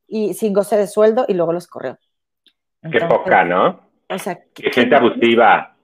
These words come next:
Speaker 1: ¿quién se creen que son para tratar así a la gente, no? Muy mal. Ay, pues, bueno, pues muy, muy lamentable.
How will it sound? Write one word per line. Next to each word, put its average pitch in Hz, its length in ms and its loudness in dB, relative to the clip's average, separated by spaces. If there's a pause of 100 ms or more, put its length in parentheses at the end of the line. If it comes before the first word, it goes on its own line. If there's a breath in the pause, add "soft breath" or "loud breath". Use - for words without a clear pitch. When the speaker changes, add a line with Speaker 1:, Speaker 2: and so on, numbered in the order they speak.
(300)
Speaker 1:
¿quién 277 220 -2
se 339 180 -6
creen 311 300 0
que 311 140 -4
son 262 280 -2
para 262 200 0
tratar 190 300 -6
así 196 360 -4
a 190 80 -2
la 165 120 -6
gente, 170 340 -12
no? 170 120 -8
Muy 196 160 -4
mal. 165 240 -6 (540 soft breath)
Ay, 247 300 2
pues, 240 260 0
bueno, 247 320 2
pues 240 140 0
muy, 285 300 0
muy 294 200 2
lamentable. 320 760 2